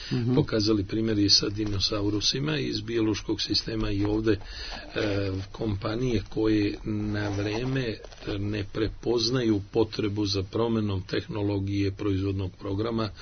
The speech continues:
Speaker 2: po pravilu stagniraju i završavaju na, na smetlištu istorije. Isto će se uskoro početi odnositi i na, e, obrazovne ustanove, mislim pre svega na fakultete.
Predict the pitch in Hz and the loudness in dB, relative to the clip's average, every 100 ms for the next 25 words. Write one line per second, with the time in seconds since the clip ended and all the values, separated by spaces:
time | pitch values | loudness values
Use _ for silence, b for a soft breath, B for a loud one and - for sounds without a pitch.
0 | B B B - 104 113 113 110 104 - | B B B 0 0 2 4 4 4 2
1 | - 98 101 107 117 113 107 101 101 98 | 2 0 0 2 4 4 6 4 2 0
2 | 95 - 110 107 101 98 98 95 92 - | 0 -2 0 2 2 2 0 -2 -2 -2
3 | 117 95 101 92 - 98 - - 123 151 | -4 -2 -2 -2 -2 0 0 0 2 4
4 | 185 B B B B - - 156 - - | 2 B B B B -14 2 6 6 6
5 | 117 - 107 - 120 - 117 110 101 117 | 2 4 2 2 0 0 2 2 2 -2
6 | - 110 101 107 104 104 - 113 95 104 | -2 -2 0 0 0 2 2 2 -2 -2
7 | 104 104 95 - - 98 95 95 92 98 | 0 0 -2 -4 -4 -2 0 0 -2 -4
8 | - - 110 110 110 110 101 107 104 104 | -10 -8 -2 2 4 4 4 2 2 2
9 | 104 - 110 107 101 95 98 - 98 95 | 2 2 0 0 0 0 0 0 -2 -2
10 | 104 - 107 104 98 92 - - 101 - | 2 2 2 2 0 -2 -6 -6 -6 -2
11 | 113 - 110 | -4 -2 -6